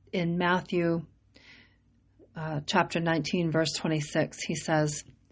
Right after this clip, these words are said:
"But Jesus looked at them and said, 'With man,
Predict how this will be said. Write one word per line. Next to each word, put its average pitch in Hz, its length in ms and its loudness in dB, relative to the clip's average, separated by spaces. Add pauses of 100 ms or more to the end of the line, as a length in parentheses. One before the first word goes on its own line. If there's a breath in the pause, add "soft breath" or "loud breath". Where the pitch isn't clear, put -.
(500 soft breath)
"But 190 140 0
Jesus 208 420 6
looked 190 200 -2
at 175 120 -4
them 160 160 0
and 160 160 -2
said, 147 360 0 (320)
'With 175 240 -2
man, 160 540 2